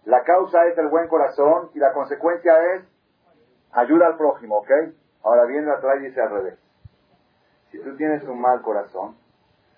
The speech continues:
la ayuda al prójimo puede transformar tu corazón.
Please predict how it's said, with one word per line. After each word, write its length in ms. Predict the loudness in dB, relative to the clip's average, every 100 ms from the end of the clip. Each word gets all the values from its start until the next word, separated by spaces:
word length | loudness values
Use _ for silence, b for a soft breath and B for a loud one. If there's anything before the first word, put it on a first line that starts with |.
| _ _ -2
la 220 | 2 2
ayuda 360 | 2 0 4 2
al 120 | 2
prójimo 800 | -2 -2 -2 -6 -2 0 0 -6 _ _ _ -20 -20 -18 -18 -2
puede 240 | 4 4
transformar 640 | 4 -4 -6 -12 -12 -12 -12
tu 120 | -18
corazón. 260 | -20 -20